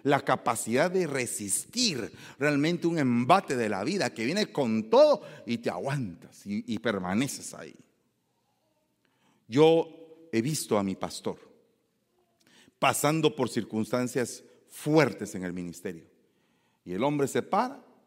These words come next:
y se empieza a reír con el pueblo, como que nada está pasando. Yo digo,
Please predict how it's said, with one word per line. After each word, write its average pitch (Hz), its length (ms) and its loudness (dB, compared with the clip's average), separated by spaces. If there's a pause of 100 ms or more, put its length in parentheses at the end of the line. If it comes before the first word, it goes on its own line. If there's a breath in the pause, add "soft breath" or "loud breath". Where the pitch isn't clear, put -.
(120)
y 107 160 -8
se 98 140 -10
empieza 110 400 -4
a - 20 -10
reír 95 240 -8
con 95 160 -14
el 76 80 -14
pueblo, - 240 -16 (960 soft breath)
como 110 420 -2
que 120 200 2
nada 202 420 4
está 135 240 0
pasando. 131 400 -6
Yo 104 80 -6
digo, 98 240 -4